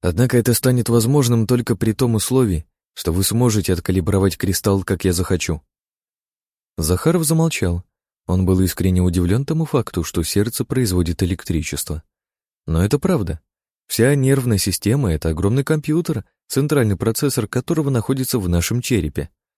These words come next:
Вычислительная система, которая работает гораздо медленнее появившихся в моей эпохе нейросетей,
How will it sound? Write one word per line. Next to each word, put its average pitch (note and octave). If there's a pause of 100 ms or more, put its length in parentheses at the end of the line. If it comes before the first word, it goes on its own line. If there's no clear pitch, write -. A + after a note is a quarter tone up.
(360)
Вычислительная D#3
система, C#3+
которая F2+
работает G#2
гораздо G2+
медленнее F2
появившихся F#2
в F2+
моей F2
эпохе G#2+
нейросетей, G2